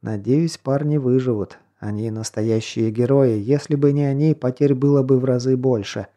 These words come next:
Если Габур не обрадовал меня сразу, то шансы на воскрешение парней из мертвых все же есть. Не тот человек наш медик, чтобы жалеть чьи-либо чувства. Если бы не было бы шансов, он бы так и сказал.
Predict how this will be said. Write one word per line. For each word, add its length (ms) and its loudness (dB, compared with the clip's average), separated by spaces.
Если 380 2
Габур 520 4
не 160 0
обрадовал 560 6
меня 280 0
сразу, 560 0
то 200 -8
шансы 440 -2
на 120 2
воскрешение 680 0
парней 460 0
из 140 0
мертвых 560 -2
все 220 -2
же 140 -4
есть. 440 -4
Не 160 2
тот 320 2
человек 500 2
наш 260 -4
медик, 400 -2
чтобы 300 -2
жалеть 380 2
чьи-либо 480 2
чувства. 580 -4
Если 380 2
бы 160 2
не 180 2
было 240 4
бы 140 -2
шансов, 540 -4
он 200 -2
бы 100 -2
так 240 -4
и 40 -6
сказал. 560 -4